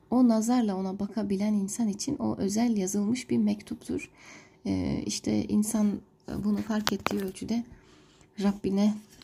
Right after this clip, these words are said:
görmeye de yaklaşır. Her şey bize onu gösterir aslında. Evet.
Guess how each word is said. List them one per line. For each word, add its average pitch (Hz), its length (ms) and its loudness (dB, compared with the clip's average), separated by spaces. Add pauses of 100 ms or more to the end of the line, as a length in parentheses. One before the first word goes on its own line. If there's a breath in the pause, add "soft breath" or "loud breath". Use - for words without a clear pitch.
görmeye 196 480 2
de 214 60 4
yaklaşır. 214 500 -2
Her 226 280 -2
şey 190 440 -2
bize 196 340 0 (560)
onu 196 280 0
gösterir 190 460 -6
aslında. 208 560 -4 (4000 loud breath)
Evet. - 420 -10